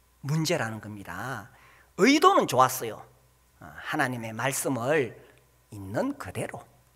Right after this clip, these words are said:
철저하게 순종하려고 하는 의도는 좋았습니다. 그러나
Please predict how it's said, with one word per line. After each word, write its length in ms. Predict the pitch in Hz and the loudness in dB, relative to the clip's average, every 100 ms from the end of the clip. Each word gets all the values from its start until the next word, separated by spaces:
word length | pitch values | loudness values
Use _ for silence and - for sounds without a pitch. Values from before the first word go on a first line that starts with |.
| _ | _
철저하게 960 | - - - - - 349 262 240 254 247 | -8 -6 -8 -10 -2 -2 0 -2 -2 -4
순종하려고 880 | - - 311 320 285 247 226 214 190 | -4 -6 -6 -2 0 0 0 2 2
하는 360 | 170 208 143 - - - _ | 2 2 0 -4 -20 -20 _
의도는 540 | 175 262 302 311 339 349 | 0 2 2 0 0 -4
좋았습니다. 680 | 120 113 - 113 95 - - _ _ _ _ _ _ _ _ _ _ _ _ _ _ _ _ | -4 -4 -6 -10 -12 -12 -14 _ _ _ _ _ _ _ _ _ _ _ _ _ _ _ _
그러나 680 | - - 82 87 110 139 95 | -20 -18 -14 -12 -10 -10 -12